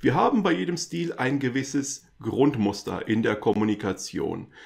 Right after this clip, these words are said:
Und beim bedürftig Abhängigen sieht das so aus, der hat die Selbstkundgabe,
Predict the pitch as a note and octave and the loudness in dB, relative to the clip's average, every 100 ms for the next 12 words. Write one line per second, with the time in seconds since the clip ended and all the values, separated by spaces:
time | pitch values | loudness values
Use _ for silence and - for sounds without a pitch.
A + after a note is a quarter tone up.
0 | - - C#3 C3+ B2+ A#2+ A#2 C3 - - | -14 4 4 4 0 0 0 -2 -2 -8
1 | - - - G3+ G3 F3+ D#3 - G#2 - | -4 -4 2 2 2 0 -2 -2 -6 -6
2 | - F#3 G#3 A3+ G#3+ A3+ A3 - - - | -4 0 2 2 2 0 -2 -12 -20 -10
3 | - G#2+ G#2+ G#2+ - G2+ F#2+ G2 - _ | -2 0 0 -2 -8 -8 -8 -8 -14 _
4 | - B2 E3+ F#3+ - D#3+ D#3 D#3 C3 C3+ | 2 6 8 6 -2 0 0 2 4 4
5 | B2+ B2 B2 | 4 0 0